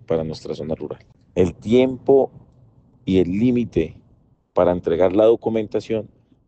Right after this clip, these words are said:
va a ser el veintinueve de agosto hasta las cinco de la tarde en las instalaciones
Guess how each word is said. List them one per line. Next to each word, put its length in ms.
va 60
a 40
ser 160
el 160
veintinueve 1120
de 140
agosto 580
hasta 340
las 200
cinco 440
de 60
la 100
tarde 540
en 140
las 180
instalaciones 880